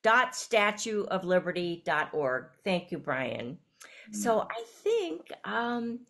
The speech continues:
Speaker 1: if we don't have any more questions, it is almost, it's seven fifty-seven.
Speaker 2: Mm.
Speaker 1: We should wrap it up here. Uh, on behalf of everyone at Save Ellis Island,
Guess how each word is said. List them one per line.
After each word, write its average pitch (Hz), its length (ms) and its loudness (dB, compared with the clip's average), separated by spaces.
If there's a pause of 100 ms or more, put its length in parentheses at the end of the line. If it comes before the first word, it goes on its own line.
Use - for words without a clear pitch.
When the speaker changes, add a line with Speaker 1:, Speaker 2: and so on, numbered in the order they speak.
(540)
Speaker 1:
if 214 220 0
we 226 160 0
don't 233 380 4
have 285 240 -6
any 226 160 2
more 202 340 -2 (140)
questions, 185 680 -6
it 190 160 0
is 185 180 0 (200)
almost, 285 460 -4
it's 208 180 -6
seven 226 280 2
fifty-seven. 208 1040 -6 (600)
Speaker 2:
Mm. 135 180 2
Speaker 1:
We 143 140 4
should 104 260 -12 (160)
wrap 208 260 0
it 226 120 0
up 202 280 2
here. 190 760 2
Uh, 185 420 0
on 190 160 2
behalf 202 640 -2
of 214 260 -6
everyone 185 680 2 (140)
at 196 200 2
Save 220 240 6
Ellis 196 380 4
Island, 175 540 0